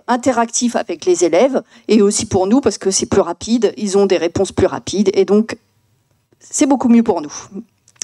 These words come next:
Donc suivons l'élève Calvin, ici présent, qui se connecte à Corrector.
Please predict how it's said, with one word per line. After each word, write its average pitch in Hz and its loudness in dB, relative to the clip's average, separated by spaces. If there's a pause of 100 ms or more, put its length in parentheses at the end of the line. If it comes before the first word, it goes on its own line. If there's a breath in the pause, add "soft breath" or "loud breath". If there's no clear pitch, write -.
Donc 285 2
suivons 349 4
l'élève 294 2
Calvin, 247 2
ici 226 -4
présent, 214 0 (720)
qui 254 2
se - -2
connecte 269 2
à 240 -2
Corrector. 226 2